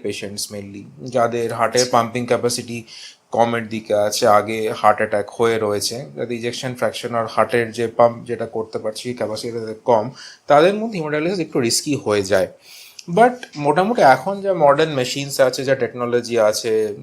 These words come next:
Speaker 1: যা টেকনিক রয়েছে, এটা দিয়ে খুব একটা ইস্যু হয় না। তো সাধারণত ডায়ালিসিস সেফ। প্রথম একটা দুটো ডায়ালিসিসে একটু কেয়ারফুলি আমাদের করতে হয়, টাইমটা একটু কম ডিউরেশনে দিতে হয়,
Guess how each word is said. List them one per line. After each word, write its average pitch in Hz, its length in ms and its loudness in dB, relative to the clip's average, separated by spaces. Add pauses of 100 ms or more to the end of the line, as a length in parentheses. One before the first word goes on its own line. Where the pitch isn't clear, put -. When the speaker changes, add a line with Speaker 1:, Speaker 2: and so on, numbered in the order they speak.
Speaker 1:
যা 110 480 6 (280)
টেকনিক 123 400 -4
রয়েছে, 110 380 0
এটা 143 140 -2
দিয়ে 214 160 -4
খুব 135 280 -2
একটা 135 360 2 (340)
ইস্যু 180 300 -2
হয় 107 340 0
না। 104 260 -4 (120)
তো 160 80 -4
সাধারণত 165 640 0 (720)
ডায়ালিসিস 165 600 2 (340)
সেফ। 160 220 2 (280)
প্রথম - 400 0
একটা 156 260 -2
দুটো 160 160 -2
ডায়ালিসিসে 139 640 2
একটু 147 300 -4
কেয়ারফুলি 131 460 2
আমাদের 127 300 0
করতে 117 340 0
হয়, 120 280 4
টাইমটা 120 520 0
একটু 120 220 -4
কম 117 360 0
ডিউরেশনে 110 440 -2
দিতে 104 240 -8
হয়, 104 200 -2